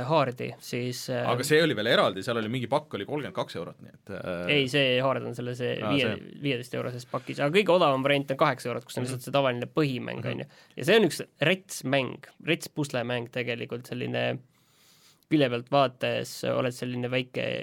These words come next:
Speaker 1: elukas, kes, äh, söö-, sööb, äh, elektrone.
Speaker 2: Seal oli väike nagu, äh, tal oli nagu Backmani see põhimõte mõnes mõttes, et sa läksid, äh,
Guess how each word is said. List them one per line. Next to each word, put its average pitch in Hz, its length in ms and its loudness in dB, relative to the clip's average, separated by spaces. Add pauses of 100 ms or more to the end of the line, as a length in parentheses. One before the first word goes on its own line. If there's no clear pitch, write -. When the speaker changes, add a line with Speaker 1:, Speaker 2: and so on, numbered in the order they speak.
Speaker 1:
elukas, 127 400 -6
kes, - 180 -12 (140)
äh, 123 140 -2 (180)
söö-, 127 260 -4
sööb, 123 380 -2 (160)
äh, 127 240 0
elektrone. 123 440 -2
Speaker 2:
Seal 165 120 4
oli 170 100 4
väike 190 320 4
nagu, 131 220 0 (260)
äh, 120 540 4 (300)
tal 151 120 4
oli 156 60 2
nagu 127 180 -2
Backmani 143 480 0
see 131 80 -2
põhimõte 139 400 -2
mõnes 123 220 -4
mõttes, 117 180 -10
et 104 80 -14
sa 117 140 -6
läksid, 110 320 -8
äh, 110 320 -4